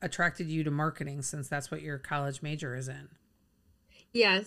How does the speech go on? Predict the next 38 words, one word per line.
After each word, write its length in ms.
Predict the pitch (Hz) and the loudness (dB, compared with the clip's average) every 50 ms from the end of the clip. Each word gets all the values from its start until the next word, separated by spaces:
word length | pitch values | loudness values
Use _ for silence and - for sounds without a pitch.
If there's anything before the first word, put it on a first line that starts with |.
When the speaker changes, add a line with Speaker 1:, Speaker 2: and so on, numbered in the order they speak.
| - | -2
Speaker 2:
so 280 | - 226 220 214 208 208 | -2 2 2 4 4 4
I'm 180 | - 214 226 | 2 2 2
entering 300 | 220 226 240 - 269 277 | 0 0 0 0 0 0
my 100 | 269 247 | 0 0
last 380 | 226 202 185 190 208 208 - - | 2 2 2 0 -2 -4 -4 -2
year 180 | 214 208 208 208 | 0 0 2 0
of 100 | 208 208 | -2 -4
school 380 | - - - - 190 185 196 | -10 -6 0 2 4 4 4
for 160 | 190 - 214 | 4 2 0
marketing, 760 | 208 202 190 180 180 180 - 190 185 180 180 180 185 190 185 - - | 2 2 2 2 2 2 2 2 4 4 4 4 2 2 0 -2 -2
and 280 | 170 170 170 175 180 175 | -2 0 2 2 2 4
I 60 | - | 4
have 100 | 196 202 | 4 6
a 60 | 208 | 6
minor 300 | 202 190 180 190 202 202 | 6 8 8 8 8 6
in 100 | 196 202 | 4 2
finance 400 | 196 - 175 180 180 190 190 190 | 2 2 2 4 4 2 2 0
and 100 | - 175 | -2 -4
economics, 640 | 180 185 - 190 165 160 170 170 185 190 - - - | -2 0 2 2 2 4 4 2 0 0 -6 -12 -4
but, 300 | - 175 165 165 156 160 - - - - - - - _ _ - | 2 4 4 4 4 2 -2 -14 -20 -20 -20 -20 -20 _ _ 0
um, 320 | - 190 185 180 175 180 - | 2 4 4 4 4 4 4
I 140 | - 202 214 | 4 4 4
actually, 460 | 220 - - - 277 277 277 269 254 | 4 2 0 0 2 2 4 4 4
when 100 | 220 202 | 4 4
I 80 | 180 | 4
first 300 | 196 190 - 180 185 185 | 4 4 4 2 2 2
started 320 | - - 202 202 202 208 208 | 0 0 0 0 0 -2 -4
college, 420 | - 214 202 196 208 208 208 208 214 - | -2 0 2 2 2 2 0 -2 -4 -2
I 140 | - 175 180 | 0 2 2
wasn't 300 | 180 180 175 185 185 185 | 4 2 2 2 0 0
even 280 | 175 180 180 170 170 | 0 0 0 0 0
in 180 | - - 185 190 | 2 2 4 6
marketing. 680 | 196 196 208 214 - 240 226 233 233 233 240 247 226 - | 6 4 4 2 2 4 4 4 4 4 0 -2 -2 -2
I 140 | 180 185 180 | 0 2 2
went 340 | 175 175 175 170 160 - | 2 2 2 0 -2 -4
for 240 | - - 185 170 170 | -4 0 2 2 2
pharmacy, 840 | 175 - - 170 170 170 185 190 190 190 - - 214 214 220 220 202 190 | 2 0 2 2 4 4 4 2 0 -2 -4 -2 0 0 0 -2 -2 0
but, 320 | 175 170 165 165 160 151 | 0 2 4 4 2 0